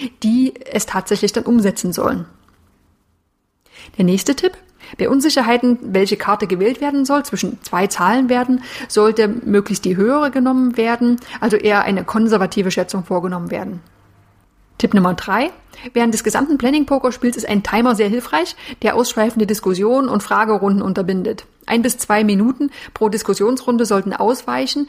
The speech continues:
weil es sonst oft zu langen und nicht sehr produktiven Diskussionen kommen kann. Und der letzte Tipp, die Kaffeetassenkarte,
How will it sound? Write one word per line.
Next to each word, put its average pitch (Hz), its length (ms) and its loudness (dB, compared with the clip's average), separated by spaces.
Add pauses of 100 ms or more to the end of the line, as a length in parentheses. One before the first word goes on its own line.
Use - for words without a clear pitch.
(240)
weil 214 120 -2
es 202 80 -2
sonst 208 220 -2
oft - 160 -4
zu - 60 -6
langen 214 320 0
und 208 200 -4
nicht 254 180 -2
sehr 226 80 2
produktiven 202 500 -2
Diskussionen 185 500 -2
kommen 180 280 -6
kann. - 280 -10 (1400)
Und 262 140 2
der 294 80 2
letzte 269 280 0
Tipp, 254 220 -2 (280)
die 208 80 -2
Kaffeetassenkarte, 202 1080 -2